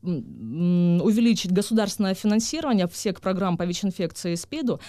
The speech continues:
на сто тридцать три процента. И финансирование программы А Р Т,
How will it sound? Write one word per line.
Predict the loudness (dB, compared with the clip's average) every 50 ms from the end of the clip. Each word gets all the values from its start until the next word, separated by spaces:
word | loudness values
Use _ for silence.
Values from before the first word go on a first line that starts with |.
| -6 -2
на | -2 -2
сто | -2 -4 -4 -4 -4
тридцать | -2 -2 -2 -2 -2 -4 -6 -4
три | -4 -6 -4
процента. | -4 -6 -6 -6 -6 -6 -6 -6 -6 -8 -8 -12 -14 -8 -10
И | -6
финансирование | 0 2 2 2 2 2 0 0 0 2 0 0
программы | 0 0 -2 0 0 0 2 2 2 2
А | 2 0
Р | 0 0 -2
Т, | -4 -4 -6 -6